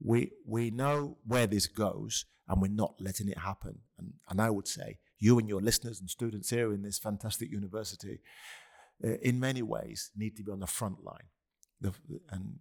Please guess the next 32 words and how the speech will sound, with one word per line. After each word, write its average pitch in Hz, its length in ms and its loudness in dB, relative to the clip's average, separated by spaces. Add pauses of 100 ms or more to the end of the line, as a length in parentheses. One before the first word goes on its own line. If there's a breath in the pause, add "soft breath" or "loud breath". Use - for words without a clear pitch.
when 107 200 2
you're 123 140 6
on 131 140 2
that 117 160 -2
front 101 360 -2
line, 101 340 -10 (560)
uh, 98 300 -4 (300)
you're 110 260 4
in 104 80 0
the 101 80 0
spirit 117 380 4
of 95 100 -8
Doctor 107 280 0
Martin 101 420 -4
Luther 98 260 -12
King 107 280 0
and 90 120 -6
Nelson 104 400 -2
Mandela 101 640 -8 (100)
and 98 400 -4 (360 soft breath)
many 107 380 8
other 101 320 2 (220)
hero 101 420 6
and 95 100 -8
sheroes 107 840 2 (540 soft breath)
who 104 160 8
you 101 200 0
will 98 80 -4
follow 101 380 4
in 95 120 0
their 92 120 -8
footsteps. - 720 -6